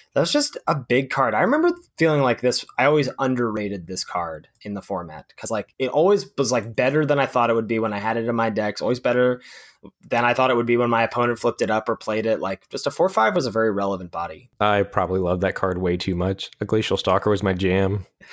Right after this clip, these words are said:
Speaker 1: Uh, Monastery Flock is the other card tied with it.
Speaker 2: Two and a blue for an oh five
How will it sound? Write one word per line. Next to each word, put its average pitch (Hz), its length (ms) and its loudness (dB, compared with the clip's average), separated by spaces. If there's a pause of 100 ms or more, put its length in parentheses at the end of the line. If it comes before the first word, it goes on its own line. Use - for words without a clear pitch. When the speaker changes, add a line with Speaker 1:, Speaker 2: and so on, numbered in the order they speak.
(340)
Speaker 1:
Uh, 110 380 2
Monastery 127 720 2
Flock 123 420 0
is 104 160 -4 (340)
the 113 160 -4
other 123 180 0
card 107 300 -2
tied 104 280 -2
with 98 160 -6
it. 139 360 -2 (100)
Speaker 2:
Two - 160 0
and 170 80 4
a 135 40 2
blue 120 340 2
for 104 200 0
an 92 100 0 (100)
oh 113 160 2
five 107 580 0